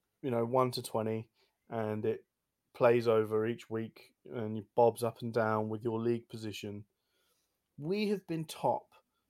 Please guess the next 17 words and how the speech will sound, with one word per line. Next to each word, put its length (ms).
since 720
the 80
second 560
or 80
third 400
week 300
of 120
the, 320
of 160
the 80
league. 400
We 120
dropped 340
off 180
for 140
one 300
week 260